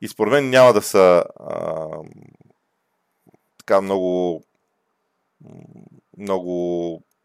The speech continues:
перфектни в това отношение. Но Брайтън винаги от отборите, които има и, и прави доста удари. Аз казах, че сега ще слеза по-надолу с ударите и пак отивам на някакви висини, но вие се съобразете с това, в крайна сметка.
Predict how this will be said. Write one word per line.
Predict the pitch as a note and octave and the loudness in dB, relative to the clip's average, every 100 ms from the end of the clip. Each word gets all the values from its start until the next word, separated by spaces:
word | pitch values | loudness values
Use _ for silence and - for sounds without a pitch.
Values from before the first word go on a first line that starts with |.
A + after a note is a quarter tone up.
| _ _ _ _ - | _ _ _ _ 2
перфектни | G2 - A#2 - F2+ | 2 4 0 0 -10
в | E2 | -4
това | F2 | 0
отношение. | D#2+ - - E2 D#2+ C#2+ _ - _ - | 0 -2 -10 -10 -10 -14 _ -20 _ 2
Но | |
Брайтън | A#2 F3+ F#3 | 4 6 4
винаги | E3+ F#3+ F3 | -2 0 -2
от | - | -2
отборите, | A2+ C#3 C#3+ | 2 2 2
които | - C#3 C3+ C3+ B2 A#2 | -8 -8 -4 0 0 0
има | C#3 A#2+ G#2+ F#2+ - _ _ _ _ G#2+ | -2 2 4 4 0 _ _ _ _ -14
и, | A2 G#2 G#2 _ | -10 -8 -10 _
и | A#2+ G#2 | -14 -4
прави | A2+ A2+ G2+ | 4 4 6
доста | G2+ - F2+ | 2 0 -6
удари. | D#2+ E2 - _ _ _ _ _ _ _ _ - | -6 -8 -10 _ _ _ _ _ _ _ _ -8
Аз | G#2+ - | -8 -2
казах, | A2+ G#2+ F2+ | 0 0 -2
че | - | -8
сега | - | -4
ще | G2 - | -4 -2
слеза | G2 F2 | -4 -4
по-надолу | - F#2 E2 F2 | -6 -6 -4 -6
с | E2 - | -6 -12
ударите | G2+ G2+ F#2 F#2+ | -10 -10 -10 -10
и | |
пак | - G2+ - | -4 -4 -6
отивам | - F2+ E2+ | -10 -10 -8
на | E2+ | -10
някакви | E2 - E2 | -12 -14 -18
висини, | E2 - G2+ | -16 -10 -8
но | C3+ B2+ A#2+ - - - | -4 -6 -8 -20 -20 -2
вие | A2+ C#3 | 2 2
се | - | 2
съобразете | A#2+ G#2 F#2+ G2 - | 0 2 2 2 0
с | - | -10
това, | E2+ D#2 - _ _ _ - | -4 -4 -4 _ _ _ -14
в | |
крайна | - E2 D#2 | -6 -4 -6
сметка. | - - - | -12 -18 -18